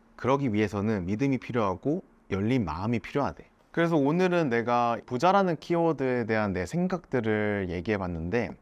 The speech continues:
우리 친구들은 아직도 부자가 되길 두려워하고 있는 거야? 아니면 안 될 거라고 믿고 있는 거야? 불가능하다고 생각하는 거야? 혹시 그런 선입견이나 두려움에 잡혀 있다면 한번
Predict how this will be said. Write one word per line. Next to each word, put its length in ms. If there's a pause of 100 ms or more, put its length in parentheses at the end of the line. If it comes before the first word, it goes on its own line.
우리 140
친구들은 560
아직도 580 (220)
부자가 400
되길 300
두려워하고 540
있는 200
거야? 220 (100)
아니면 420 (240)
안 160
될 140
거라고 320
믿고 260
있는 200
거야? 200 (260)
불가능하다고 720
생각하는 480
거야? 160 (360)
혹시 380 (360)
그런 420 (200)
선입견이나 680
두려움에 560
잡혀 260
있다면 500
한번 380